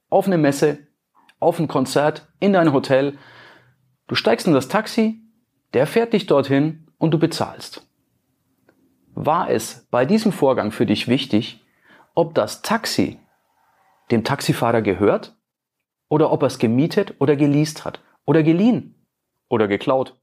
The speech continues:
<laughs> Gut, geklaut könnte einen Unterschied machen, aber alles andere ist doch für dich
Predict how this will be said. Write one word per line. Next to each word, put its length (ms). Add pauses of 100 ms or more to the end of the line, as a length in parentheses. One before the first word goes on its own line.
<laughs> 140
Gut, 180
geklaut 440
könnte 240
einen 160
Unterschied 420
machen, 280 (300)
aber 300
alles 320
andere 480 (340)
ist 200
doch 100
für 160
dich 500